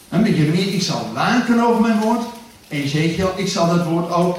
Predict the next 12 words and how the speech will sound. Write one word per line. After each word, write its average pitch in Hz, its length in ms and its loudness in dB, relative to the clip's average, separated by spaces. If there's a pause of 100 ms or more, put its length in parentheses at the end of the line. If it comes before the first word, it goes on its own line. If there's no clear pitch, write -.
(220)
spreken." 269 920 0 (1600)
Maar 131 120 -10
precies 254 580 2
halverwege 208 1120 2 (100)
Ezekiel, 135 920 -2
Ezekiel 131 640 -2
vierentwintig, 143 720 0 (1400)
daar 147 240 -2
is 151 140 0
het 165 180 2
dat 131 160 0 (100)
Jeruzalem 165 840 0